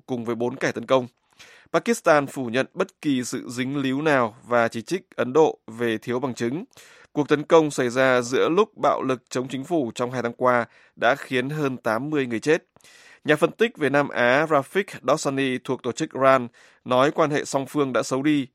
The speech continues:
kể từ khi ông Modi lên nắm quyền vào tháng năm năm hai nghìn không trăm mười bốn. Hai nước cũng đang có tranh chấp về nước liên quan đến hiệp ước nước Indus đã có trong năm mươi sáu năm nay. Rafik Dosani nói thế giới đang bước vào một giai đoạn mới, trong đó các nhà lãnh đạo theo chủ nghĩa dân tộc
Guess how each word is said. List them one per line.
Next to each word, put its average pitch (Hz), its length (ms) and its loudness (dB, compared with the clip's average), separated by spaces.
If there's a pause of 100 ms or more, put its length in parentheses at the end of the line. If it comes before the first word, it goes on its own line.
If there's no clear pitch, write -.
kể 120 140 -4
từ 113 120 -8
khi 131 220 -6
ông 127 240 -4
Modi 127 360 -2
lên 123 180 -2
nắm 120 140 -6
quyền 135 320 0 (320)
vào 117 120 2
tháng 123 180 -4
năm 139 200 0
năm 135 140 -2
hai 135 140 -2
nghìn 117 200 -2
không 127 140 -8
trăm 127 120 -6
mười 117 80 -6
bốn. 120 300 -2 (640)
Hai 170 160 4
nước 208 280 4
cũng - 160 -4
đang 156 120 0
có 139 140 -2
tranh 143 180 -2
chấp 208 280 -2
về 127 360 -2
nước 156 360 -2
liên 131 260 -2
quan 127 420 0
đến 117 220 0
hiệp 156 220 -2
ước 170 240 -4
nước 180 340 -2
Indus 139 600 -2
đã 107 160 0
có 127 520 2
trong 135 240 -4
năm 127 220 -4
mươi 123 80 -6
sáu 113 180 -4
năm 131 140 -4
nay. 123 180 2 (580)
Rafik 170 260 4 (100)
Dosani 156 540 0
nói 120 280 2
thế 135 160 -2
giới 135 220 0
đang 143 220 0
bước 202 140 0
vào 135 100 -6
một 117 140 -6
giai 123 140 2
đoạn 117 200 0
mới, 120 220 2
trong 139 180 -6
đó 117 260 2
các 180 160 -6
nhà 135 120 -4
lãnh 95 160 -8
đạo 135 220 -2
theo 120 180 -2
chủ 117 160 -10
nghĩa 104 180 -6
dân 127 180 -6
tộc 127 220 0